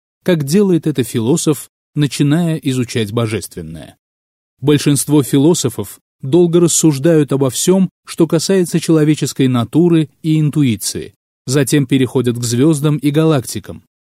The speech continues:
затем изучающие вопросы теологии переходят к тому, чье существование обязательно — Богу, к разуму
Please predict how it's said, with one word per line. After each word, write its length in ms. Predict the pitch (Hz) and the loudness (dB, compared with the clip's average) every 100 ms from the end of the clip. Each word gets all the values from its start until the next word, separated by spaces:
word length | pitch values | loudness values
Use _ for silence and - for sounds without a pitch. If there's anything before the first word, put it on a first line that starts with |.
| - | -6
затем 580 | 131 147 127 151 127 127 | 0 0 2 2 0 0
изучающие 800 | 139 135 123 143 131 117 131 | -2 0 0 0 0 0 -2
вопросы 460 | 120 123 131 120 127 | 0 0 -2 -2 -2
теологии 680 | 113 131 135 180 165 170 156 _ _ - | -2 0 2 2 2 2 0 _ _ 0
переходят 520 | 160 160 175 160 147 | 2 2 2 0 -2
к 80 | - | -2
тому, 420 | 143 135 180 190 _ - | -2 0 0 -2 _ -12
чье 200 | - 185 | -2 0
существование 1040 | - 175 - 156 147 135 143 170 160 151 - | 0 -2 -2 0 0 2 2 2 0 0 -4
обязательно — 840 | 143 143 139 131 107 - 87 76 - _ _ | -4 0 0 0 -2 -6 -12 -12 -16 _ _
Богу, 480 | 135 147 135 101 92 _ _ _ | -4 0 0 0 -10 _ _ _
к 80 | - | -6
разуму 640 | 139 151 170 170 160 156 | 0 0 2 2 2 0